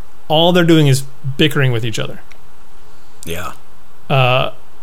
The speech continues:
Speaker 1: and yet they're supposed to be best friends. But, but,
Speaker 2: I
Speaker 1: like,
Speaker 2: said, but they kinda like each other, yeah. I mean,
Speaker 1: So, but, so they go, yeah. I, I mean, a-, at least as, as far as I remember, it's all about Chuck, like, he's getting this call, and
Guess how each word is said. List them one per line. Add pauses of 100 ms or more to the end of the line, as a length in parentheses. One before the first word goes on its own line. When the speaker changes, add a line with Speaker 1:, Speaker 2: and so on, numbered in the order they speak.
(200)
Speaker 1:
and
yet
they're
supposed
to
be
best
friends. (320)
But,
but,
Speaker 2:
I
Speaker 1:
like,
Speaker 2:
said,
but
they
kinda
like
each
other,
yeah.
I
mean,
Speaker 1:
So, (220)
but,
so
they
go,
yeah.
I,
I
mean, (720)
a-,
at
least
as,
as
far
as
I
remember, (140)
it's
all
about
Chuck,
like,
he's
getting
this
call, (920)
and